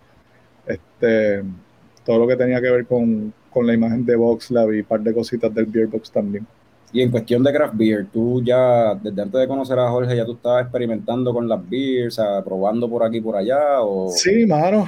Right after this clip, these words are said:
Speaker 1: este, claro, cuando, cuando llegué a Aguadilla, que tenía más acceso a craft beer,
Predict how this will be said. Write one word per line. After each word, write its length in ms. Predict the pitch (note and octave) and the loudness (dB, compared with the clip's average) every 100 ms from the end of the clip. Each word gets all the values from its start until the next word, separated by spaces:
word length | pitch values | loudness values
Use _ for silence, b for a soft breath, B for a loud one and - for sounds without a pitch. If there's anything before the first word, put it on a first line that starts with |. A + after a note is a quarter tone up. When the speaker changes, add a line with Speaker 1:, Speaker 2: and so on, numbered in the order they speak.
| - | -2
Speaker 1:
este, 800 | D#3+ - - D#3 C#3+ C#3+ C3+ B2+ - _ - | -4 -4 -2 2 4 4 2 0 -4 _ -6
claro, 240 | D3+ F3 | 0 2
cuando, 560 | F3 D3+ C#3 C3+ C3 B2+ | 2 2 2 4 2 0
cuando 320 | D3 C3+ C3+ B2+ | 0 0 2 2
llegué 180 | B2+ | 2
a 60 | C3 | 4
Aguadilla, 680 | D3+ E3 E3 F3 F3 E3 D3+ | 4 4 4 4 6 4 2
que 120 | D3+ | 0
tenía 240 | C#3+ D3+ | 0 0
más 180 | D#3 D#3 | 0 0
acceso 800 | D#3+ - D#3+ D#3 D3+ D#3+ D3+ D3 | -2 -2 2 2 4 4 6 6
a 260 | D3 C#3+ C#3 | 4 4 2
craft 280 | D3+ D3 - | 2 -2 0
beer, 460 | D#3 E3 D3+ C#3 | 2 4 4 2